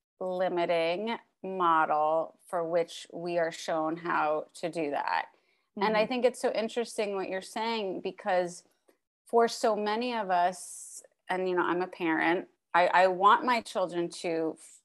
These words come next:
Speaker 1: to find what they love and to figure out what they,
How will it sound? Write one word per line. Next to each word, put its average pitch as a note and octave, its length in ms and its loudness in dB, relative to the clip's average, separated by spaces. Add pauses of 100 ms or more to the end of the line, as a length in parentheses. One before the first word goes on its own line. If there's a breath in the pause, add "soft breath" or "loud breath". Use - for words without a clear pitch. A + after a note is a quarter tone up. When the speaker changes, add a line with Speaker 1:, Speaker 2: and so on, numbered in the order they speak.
(360)
Speaker 1:
to - 180 -8
find F3+ 600 2
what F3 220 -2
they E3 220 2
love D#3 580 0
and E3+ 200 -2
to F3+ 120 -8
figure F3+ 520 -2
out D#3+ 360 6
what F3 340 -2
they, E3 500 4